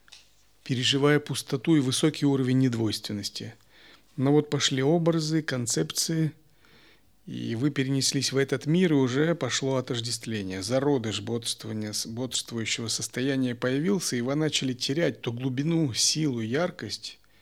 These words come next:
бхавы, которую переживали. Вот начинается земля неведения. Но как можно землю неведения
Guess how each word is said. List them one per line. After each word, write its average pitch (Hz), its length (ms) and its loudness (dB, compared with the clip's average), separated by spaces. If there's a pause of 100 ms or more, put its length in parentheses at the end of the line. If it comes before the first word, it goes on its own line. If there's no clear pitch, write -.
(240)
бхавы, 156 380 -4
которую 123 420 -4
переживали. 107 720 -8 (1200)
Вот - 320 -10
начинается 135 720 -4 (760)
земля 127 340 0
неведения. 98 600 -2 (1700)
Но 135 160 -2
как - 480 0 (180)
можно 135 420 4
землю 127 380 4
неведения 170 720 0